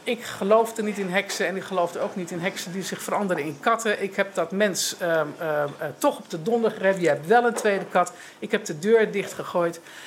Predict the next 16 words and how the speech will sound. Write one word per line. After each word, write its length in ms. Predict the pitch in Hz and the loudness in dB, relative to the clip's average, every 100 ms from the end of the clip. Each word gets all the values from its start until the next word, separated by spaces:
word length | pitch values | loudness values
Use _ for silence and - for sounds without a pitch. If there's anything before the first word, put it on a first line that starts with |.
| - | -10
En 180 | - 196 | -2 2
eigenlijk 500 | 247 269 262 247 240 | 4 4 2 -4 0
pas 280 | 226 196 - | 0 0 -2
van 180 | - 208 | -4 -2
de 80 | |
week 240 | 190 220 214 | 2 2 2
in 120 | 185 | -2
Jeruzalem 520 | 180 180 240 - 226 | -2 -2 -2 0 0
dacht 200 | 214 220 | 2 0
ik, 120 | 208 | -2
"Misschien 300 | 208 220 - | -4 -4 -4
was 180 | 285 285 | -4 -4
het 120 | 240 | -6
wel 140 | - 214 | 0 0
gewoon 420 | 214 180 156 156 | 0 -4 -4 -2
waar." 420 | 285 254 139 123 | 2 4 4 0